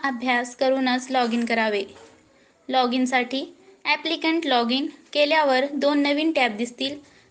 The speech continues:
रेफरन्स सेवन टॅब, रिपोर्ट टू टॅब. रेफरन्समध्ये सेवन ऑप्शन आहेत. फर्स्ट, जनरेट रेफरन्स.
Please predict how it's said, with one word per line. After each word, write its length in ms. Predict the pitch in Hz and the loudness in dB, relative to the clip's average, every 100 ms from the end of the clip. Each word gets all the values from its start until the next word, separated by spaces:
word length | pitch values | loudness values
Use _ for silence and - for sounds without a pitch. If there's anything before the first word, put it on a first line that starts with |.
| 247 | 0
रेफरन्स 680 | 277 302 302 285 285 294 - _ - | 2 2 2 0 0 -6 -14 _ -2
सेवन 320 | 262 240 240 | 0 2 0
टॅब, 200 | 240 254 254 _ _ | 0 -2 -4 _ _
रिपोर्ट 440 | 269 285 302 302 311 - _ - | -6 -4 2 2 0 -10 _ -14
टू 140 | 302 320 | -6 -4
टॅब. 320 | 285 254 226 226 - - - - | 0 0 0 -6 -20 -20 -12 0
रेफरन्समध्ये 840 | 294 311 330 339 339 311 294 339 | 2 2 2 0 0 0 0 -2
सेवन 340 | 349 285 277 | 0 0 2
ऑप्शन 380 | 269 254 - 254 | 2 0 -2 -2
आहेत. 280 | 240 226 202 196 - _ _ _ _ _ _ - | 0 0 -4 -8 -20 _ _ _ _ _ _ -2
फर्स्ट, 300 | 269 247 247 - _ 240 | 0 -2 -6 -18 _ -2
जनरेट 440 | 277 262 269 285 | 0 2 2 2
रेफरन्स. 600 | 285 247 233 214 214 - | 0 0 -2 -4 -4 -10